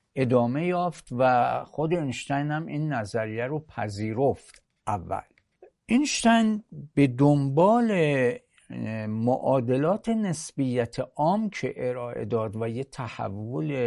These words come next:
اه، مهمی رو در فیزیک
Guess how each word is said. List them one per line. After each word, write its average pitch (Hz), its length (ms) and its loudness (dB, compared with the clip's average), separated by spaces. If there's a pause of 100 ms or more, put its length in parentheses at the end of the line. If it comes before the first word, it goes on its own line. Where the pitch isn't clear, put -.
(920)
اه، 104 260 -6
مهمی 127 840 0
رو 104 160 -2
در 98 320 -2
فیزیک 101 800 -10